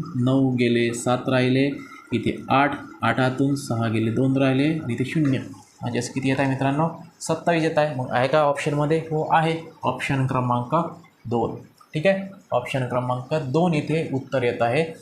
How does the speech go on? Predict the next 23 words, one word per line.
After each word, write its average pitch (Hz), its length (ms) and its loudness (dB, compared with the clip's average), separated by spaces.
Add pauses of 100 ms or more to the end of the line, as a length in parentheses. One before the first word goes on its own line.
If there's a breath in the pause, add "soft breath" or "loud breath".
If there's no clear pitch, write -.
(220 loud breath)
म्हणजेच 127 400 0
रत्नागिरीचा 160 540 2
अलग 139 200 2
दोन 139 120 2
हजार 143 140 2 (100)
एकवीसमध्ये 139 560 0
विचारण्यात 135 320 2
आलेला 123 260 2
प्रश्न 127 380 -2 (280)
आहे 120 220 2
हा. 127 200 2 (440 loud breath)
आणि 120 120 0 (100)
तर 180 80 2 (180)
अशा 160 220 4
प्रकारे 165 380 2
मित्रांनो, 127 480 0
आपण 139 320 2 (260)
येथे 139 640 2
या 143 260 4 (220)
व्हिडिओमध्ये, 127 680 2
या 170 160 6
लेक्चर 139 340 0
व्हिडिओमध्ये 123 500 2